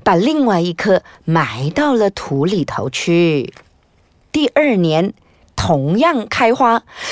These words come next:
同样收获了两颗种子。这个男人同样吃掉了烤熟的一颗，把另外一颗埋入土里。再过一年，一样开花，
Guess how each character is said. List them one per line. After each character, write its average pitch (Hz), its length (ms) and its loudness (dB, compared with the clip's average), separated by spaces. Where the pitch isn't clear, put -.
同 196 260 2
样 320 240 2
收 269 260 2
获 269 200 0
了 196 120 4
两 190 360 -2
颗 - 180 -2
种 165 300 -2
子。 - 260 -2
这 466 220 2
个 294 100 2
男 208 220 2
人 202 160 2
同 190 260 2
样 320 220 2
吃 330 300 0
掉 330 200 4
了 226 140 4
烤 170 340 0
熟 156 240 -2
的 208 80 2
一 240 140 0
颗， 240 340 2
把 165 120 2
另 170 220 2
外 160 140 2
一 156 100 -2
颗 185 300 0
埋 131 380 -4
入 247 280 2
土 185 300 -2
里。 226 220 0
再 - 140 0
过 240 180 4
一 220 80 2
年， 208 300 0
一 285 280 4
样 403 220 2
开 180 280 2
花， 190 260 2